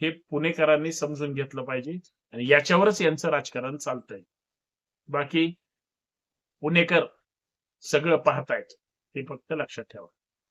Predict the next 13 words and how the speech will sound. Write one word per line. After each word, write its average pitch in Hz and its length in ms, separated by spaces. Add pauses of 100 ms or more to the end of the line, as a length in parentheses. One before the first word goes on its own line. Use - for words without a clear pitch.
(1900)
स्वच्छ 143 320
पुणे, 147 400
सुंदर 151 360
पुणे, 135 360 (100)
हरित 165 200 (120)
पुणे, 135 260 (680)
विद्येचं 185 440
माहेरघर 156 480
असणारं 143 460
पुणे 143 360 (420)
आज 139 200
गुन्हेगारांचं, 135 920 (1400)
बंदूकधाऱ्यांचं, 147 1000